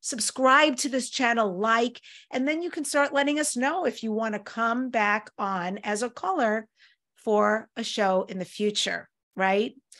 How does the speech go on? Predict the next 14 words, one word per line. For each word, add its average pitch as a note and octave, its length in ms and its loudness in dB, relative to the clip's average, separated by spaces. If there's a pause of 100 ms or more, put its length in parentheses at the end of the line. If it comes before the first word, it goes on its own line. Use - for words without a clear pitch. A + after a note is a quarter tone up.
(240)
And G#3+ 300 -2
posting C4+ 480 -2
it B3+ 100 2
in A3 80 0
the G#3+ 80 0
comments G#3+ 580 -4
isn't G3 240 -8
great - 360 -12
'cause - 260 -8 (280)
I G3 60 4
don't F3+ 320 -2
get F3+ 220 -2
that. E3+ 180 -2
But, A3 140 -2